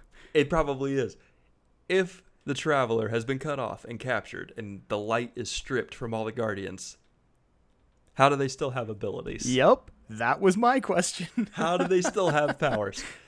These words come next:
Speaker 1: They're like, "Oh, we got three new supers." Three new supers for your, for your Guardian.
Speaker 2: Not only
Speaker 1: Hey,
Speaker 2: did we not
Speaker 1: Guardians
Speaker 2: get
Speaker 1: can't get
Speaker 2: diminished,
Speaker 1: supers.
Speaker 2: <laughs> we have more.
Speaker 1: <laughs> Yeah, yeah. It, it just doesn't make any sense to me. Like,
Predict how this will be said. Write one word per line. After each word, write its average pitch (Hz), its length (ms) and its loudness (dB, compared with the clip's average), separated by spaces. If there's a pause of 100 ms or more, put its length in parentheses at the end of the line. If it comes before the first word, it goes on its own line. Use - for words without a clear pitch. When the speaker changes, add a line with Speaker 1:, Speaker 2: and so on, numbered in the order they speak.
(160)
Speaker 1:
They're 151 140 6
like, 139 240 4
"Oh, 247 140 6
we 190 120 2
got 208 160 0
three 185 240 4
new 233 160 -2
supers." 226 800 -2 (160)
Three 233 180 -6
new 247 140 -6
supers 233 400 -6
for 185 100 -4
your, 185 220 -4
for 190 140 -6
your 196 80 -8
Guardian. 196 340 0
Speaker 2:
Not 262 200 -2
only 226 180 6 (100)
Speaker 1:
Hey, - 60 -10 (100)
Speaker 2:
did 196 100 -4
we 185 80 2
not 196 80 4
Speaker 1:
Guardians 196 200 2
Speaker 2:
get 196 80 2
Speaker 1:
can't 262 200 8
get 233 100 8
Speaker 2:
diminished, 208 320 2
Speaker 1:
supers. 139 520 -2 (240)
Speaker 2:
<laughs> - 220 2
we 180 200 -4
have 185 200 -6
more. 233 380 0
Speaker 1:
<laughs> - 40 -20 (840)
Yeah, 135 320 4 (100)
yeah. 175 220 -2 (400)
It, 170 280 -4
it 180 120 -8
just 175 200 -8
doesn't 151 240 -4
make 143 200 0
any 127 160 -2
sense 151 300 -6
to 123 100 -12
me. - 220 -10 (120)
Like, 113 340 -4